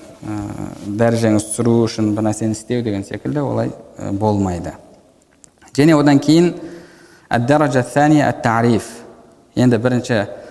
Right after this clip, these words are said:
жамандықты білу жолы болса, екіншісі білдіру жолы.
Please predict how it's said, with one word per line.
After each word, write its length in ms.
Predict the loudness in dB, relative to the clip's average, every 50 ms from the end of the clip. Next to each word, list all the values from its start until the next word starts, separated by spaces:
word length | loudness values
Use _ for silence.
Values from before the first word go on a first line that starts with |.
| -20 -20 -20 -20 _ _ -2
жамандықты 480 | 0 2 4 4 4 2 0 -2 -4 -2
білу 240 | 0 2 2 2 2
жолы 220 | 2 0 0 0
болса, 240 | 0 -2 -2 -2 -2
екіншісі 440 | -2 0 0 0 -2 -2 -2 -2 -2
білдіру 440 | 2 2 2 2 2 2 2 2 2
жолы. 320 | 0 -2 -4 -4 -6 -10